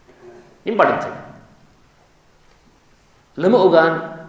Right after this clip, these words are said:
Gabadhi warku wuxuu soo gaadhay ninkii oo mootanba afar bilood iyo toban cisho ka bacdi.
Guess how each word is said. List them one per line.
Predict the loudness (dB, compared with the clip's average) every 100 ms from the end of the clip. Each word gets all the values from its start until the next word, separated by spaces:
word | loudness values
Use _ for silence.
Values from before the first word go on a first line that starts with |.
| -20 -20 _ _ _ _ _ _ _
Gabadhi | -6 -2 -2 0
warku | -2 -2 -8
wuxuu | -8
soo | 0 2
gaadhay | 2 -2 -2 -6 -10 -12
ninkii | -10 -8 -8
oo | 0 0 2
mootanba | -2 -4 -6 -10 -6 -6 -6 -8
afar | -8 -10 -10 -10 -10
bilood | -8 -6 -6 -6
iyo | -10
toban | -12 -12
cisho | -12 -14
ka | -14
bacdi. | -8 -6 -8